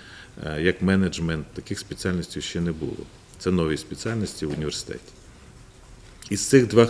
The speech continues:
дві тисячі чотириста місць, які виділені за державним замовленням,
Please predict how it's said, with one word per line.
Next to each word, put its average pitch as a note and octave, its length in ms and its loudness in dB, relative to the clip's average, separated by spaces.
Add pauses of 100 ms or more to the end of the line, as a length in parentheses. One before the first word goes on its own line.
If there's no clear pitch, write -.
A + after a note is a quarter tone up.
дві G2+ 240 4
тисячі G2 520 2
чотириста F#2 920 4 (920)
місць, F2+ 440 2
які E2 220 -2
виділені E2+ 440 2
за D#2 140 0
державним E2 540 2
замовленням, E2+ 800 2